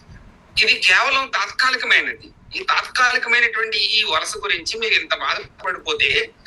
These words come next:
మనం అసలు ఈ పాంచభౌతికాన్ని వదిలేసిన తర్వాత మనం వెళ్ళవలసినటువంటి వలసను మనం చాలా జాగ్రత్తగా ఆలోచించాలని చెప్పి ఒక ఉద్యోగి తన ఉత్తమ పురుషుల్లో చెప్తున్నట్టుగా చాలా అద్భుతమైనటువంటి కవిత చెప్తారనమాట. ఆ తర్వాత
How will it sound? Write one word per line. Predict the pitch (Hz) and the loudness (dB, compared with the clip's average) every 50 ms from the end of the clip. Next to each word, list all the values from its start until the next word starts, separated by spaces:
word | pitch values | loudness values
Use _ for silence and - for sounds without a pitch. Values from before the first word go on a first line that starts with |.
| - - - | -14 -6 0
మనం | 147 165 180 185 196 180 165 - - - - - - - - | 2 2 4 4 4 4 2 0 -4 -10 -12 -14 -12 -8 -8
అసలు | - - 196 185 175 175 156 151 151 147 - - - - - 160 | -4 -2 0 2 2 2 2 0 -2 -6 -8 -14 -16 -4 -4 -4
ఈ | |
పాంచభౌతికాన్ని | - - - 151 165 180 196 196 214 214 208 196 - 208 208 208 175 | -2 0 -2 -2 0 0 0 0 -2 -2 -2 0 2 2 4 4 4
వదిలేసిన | 175 170 180 202 202 208 208 202 | 2 4 4 4 2 2 0 -2
తర్వాత | 196 196 190 190 185 190 190 185 | 0 -2 -2 -2 -4 -6 -4 -4
మనం | 180 175 175 175 | -2 0 2 2
వెళ్ళవలసినటువంటి | 170 165 170 175 175 180 180 180 170 175 - - 180 180 - | 2 2 2 0 -2 -4 -2 0 0 0 2 2 0 0 -2
వలసను | 151 143 156 165 - - 220 - | -4 -6 -6 -4 -4 -4 -2 0
మనం | 190 180 180 175 160 - - - - - | 2 2 4 2 2 0 -2 -6 -6 -4
చాలా | 151 165 175 | 0 0 2
జాగ్రత్తగా | 175 175 175 170 170 165 156 151 151 156 | 4 4 4 4 2 0 -2 -2 0 0
ఆలోచించాలని | 156 151 - 156 165 160 156 156 151 151 151 151 | 0 0 -2 -4 -6 -4 -2 -2 0 0 -2 -2
చెప్పి | 151 151 - - - 151 - - - - - _ - | -4 -6 -4 -2 -2 -2 -2 -2 -6 -14 -10 _ -6
ఒక | 226 - | -6 -4
ఉద్యోగి | - - 170 - - 208 214 220 226 214 214 196 - - - - - _ _ - 156 | -2 -2 -2 0 2 2 2 2 2 2 2 2 2 0 -6 -14 -20 _ _ 0 0
తన | 160 | 0
ఉత్తమ | - - 147 - - 220 220 - - | 0 -2 -4 -6 -4 -6 -6 -6 -4
పురుషుల్లో | - - - - 185 185 | -4 0 2 2 2 2
చెప్తున్నట్టుగా | 190 - - - - - 170 165 165 - - 170 160 147 - - - - - - 151 | 0 -2 -4 -2 -2 0 2 2 2 2 2 2 2 0 -2 -6 -14 -16 -4 -2 0
చాలా | 156 - | 2 2
అద్భుతమైనటువంటి | - 165 - - 196 196 185 180 180 170 170 - 151 160 165 160 156 160 147 143 139 - 143 | 2 0 -2 -6 -6 -4 0 2 2 4 2 2 2 0 0 2 0 -2 -2 -4 -2 -2 -2
కవిత | 139 139 135 180 185 185 - 147 | -2 0 -2 -2 -2 0 0 0
చెప్తారనమాట. | 135 - - 135 131 131 127 110 - - - - 147 | 0 0 -2 -2 -2 -2 -4 -6 -6 -6 -4 -2 -2
ఆ | 147 | 0
తర్వాత | 151 151 151 175 196 202 190 170 160 151 - - | 2 2 2 2 0 0 -2 -2 -2 -2 -2 -6